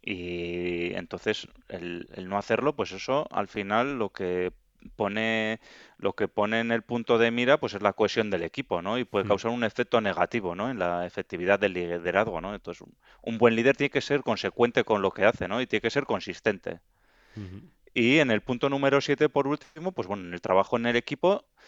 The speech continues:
Speaker 1: tiene que haber empatía y respeto. Es lo que hablábamos antes, ¿no? Oye, hay que respetar todos los puntos de vista del equipo, hay que saber ponerse en el lugar del otro y luego también, pues bueno, eh, incluso cuando se ha hecho una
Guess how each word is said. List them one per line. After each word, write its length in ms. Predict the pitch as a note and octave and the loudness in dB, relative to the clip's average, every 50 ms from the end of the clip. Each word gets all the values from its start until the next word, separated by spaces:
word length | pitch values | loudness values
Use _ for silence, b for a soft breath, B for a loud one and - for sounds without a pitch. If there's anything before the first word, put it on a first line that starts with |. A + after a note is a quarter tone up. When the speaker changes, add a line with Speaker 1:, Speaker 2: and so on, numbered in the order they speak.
| b b - | b b -4
Speaker 1:
tiene 160 | A2 G#2 - | -4 0 4
que 60 | A2+ | 6
haber 160 | A2 A2+ A#2 | 6 6 6
empatía 500 | A2+ G#2+ - - G#2+ G2 - A#2+ C3 E3 | 6 4 4 4 4 4 4 4 4 6
y 40 | F3+ | 6
respeto. 600 | D3 A#2 G2 - - - A2 - - F2 E2+ - - _ _ _ _ _ _ _ _ | 6 4 2 0 0 -2 -2 -2 -2 -6 -10 -10 -14 _ _ _ _ _ _ _ _
Es 120 | - - G2+ | -6 -2 0
lo 100 | G#2+ - | 2 4
que 80 | A#2+ | 6
hablábamos 460 | A2+ A2+ A#2+ A#2+ A#2 A2 G2+ F#2 - | 6 8 8 6 6 6 4 0 0
antes, 320 | A#2 A#2 A#2+ - - E2+ E2+ | 0 0 0 -2 -4 -4 -2
¿no? 180 | G2 A#2 D3 | -2 -2 -2
Oye, 280 | C#3 A#2+ A2 G#2+ F#2+ - - | -2 0 0 0 0 0 -2
hay 120 | G2 G2+ | -4 -2
que 120 | - - G#2+ | 0 0 2
respetar 540 | G#2 A2+ - - - A2+ - - C3+ D3+ E3 | 2 2 0 0 -2 -2 2 4 4 4 2
todos 280 | - - G#2+ G2+ G#2+ | 0 -2 -2 0 0
los 120 | A2+ A2 - | 0 -2 -4
puntos 340 | - - A#2 A#2 - A#2+ A2 | -4 -6 -6 -2 0 0 2
de 100 | A2 A2+ | 2 2
vista 320 | G#2+ A2+ A2 - - B2 A#2 | 0 0 -2 0 2 2 4
del 140 | A#2 A#2+ B2 | 4 4 2
equipo, 520 | B2 - - F3 - - F#3 A3 C4 - b b b b b b b | 0 0 -2 -4 0 2 2 2 2 0 b b b b b b b
hay 120 | - F#2+ | -4 -4
que 120 | - - G#2 | -4 -4 -2
saber 240 | G#2 G2+ G#2+ G#2+ - | 0 0 0 0 0
ponerse 360 | - A2+ A2+ A#2 A#2+ - A2+ | -2 -4 -4 -4 -4 -4 -6
en 80 | G2 F#2 | -6 -6
el 80 | F2+ F2 | -6 -6
lugar 320 | F2+ E2+ F#2 G2+ G#2 A2 | -2 2 4 4 4 6
del 360 | G#2+ A2+ A2+ A#2 A#2 A#2+ B2 C3+ | 4 4 4 6 4 4 4 2
otro 320 | D#3 - - F3 G3 A3+ B B B B B B B B B | 2 2 2 0 0 0 B B B B B B B B B
y 160 | - A#2 A#2 | -2 0 4
luego 260 | A2 A2+ A2+ A#2+ B2+ | 6 6 8 8 6
también, 300 | - B2+ A#2+ A#2+ C3+ D#3+ | 6 4 4 2 0 -2
pues 160 | - B2 G2 | -2 -2 0
bueno, 240 | G2+ A#2 B2 G#2+ D#2+ b b b b b b _ _ | 0 0 -2 -2 -4 b b b b b b _ _
eh, 260 | - F2+ F2 F2 F2+ - | -12 -10 -8 -8 -8 -8
incluso 1160 | G#2 G2 F#2+ - - G2 F2 - - F#2 E2+ F2 E2+ E2+ E2+ E2+ E2+ E2+ E2+ E2+ E2+ E2 E2 - - - _ _ - | -8 -10 -10 -8 -8 -8 -6 -6 -8 -8 -6 -6 -6 -4 -6 -6 -6 -8 -8 -8 -10 -10 -12 -14 -18 -20 _ _ -16
cuando 260 | - - G2+ F2+ F2 E2+ | -6 -6 -4 -4 -4 -6
se 120 | - - | -8 -8
ha 20 | |
hecho 160 | F#2 - - G#2 | -8 -6 -8 -8
una 640 | G2+ G2+ G2+ G2+ G2+ G#2 G#2 G#2 G2+ G2+ G2+ G#2 | -4 -2 -2 0 2 2 2 2 2 2 2 0